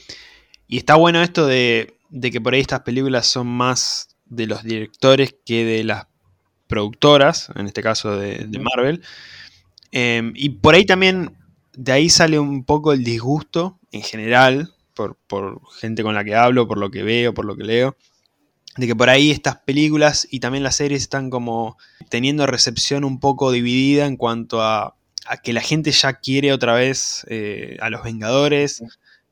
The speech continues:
Speaker 1: eh, una escena como en Endgame con los portales. Primero que hay que esperar, eso seguro, y bastante, pero también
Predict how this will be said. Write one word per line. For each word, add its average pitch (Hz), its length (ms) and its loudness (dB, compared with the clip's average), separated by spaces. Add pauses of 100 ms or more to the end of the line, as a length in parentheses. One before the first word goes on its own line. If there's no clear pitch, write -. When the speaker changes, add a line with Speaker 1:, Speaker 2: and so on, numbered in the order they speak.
Speaker 1:
eh, 107 160 -6
una 123 180 -2
escena 123 320 0
como 110 240 -4
en 120 80 -2
Endgame 127 420 -4
con 110 140 -8
los 107 100 -10
portales. 143 800 2 (360)
Primero 202 320 6
que 151 120 4
hay 139 100 6
que 131 80 -4
esperar, 127 500 0
eso 117 320 -6
seguro, 127 540 -6 (400)
y 110 220 -10
bastante, 143 560 -4 (440)
pero 147 440 6
también 220 440 2